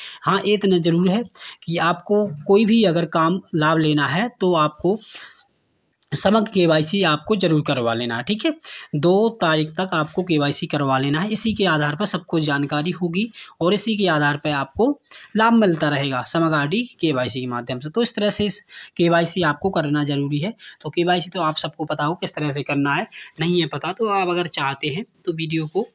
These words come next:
कमेंट में बता देना, हम इस पर वीडियो बना देंगे, ठीक है। तो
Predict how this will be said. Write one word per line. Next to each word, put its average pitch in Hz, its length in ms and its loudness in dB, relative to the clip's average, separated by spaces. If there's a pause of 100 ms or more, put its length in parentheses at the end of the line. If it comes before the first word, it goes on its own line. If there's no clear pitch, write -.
(440)
कमेंट 180 280 2
में 180 80 2
बता 151 200 -4
देना, 175 160 -2
हम 190 360 -6
इस - 100 -18
पर 175 100 -6
वीडियो 156 320 0
बना 190 220 0
देंगे, 117 260 -6
ठीक 240 180 0
है। 320 100 0 (520)
तो 131 400 -2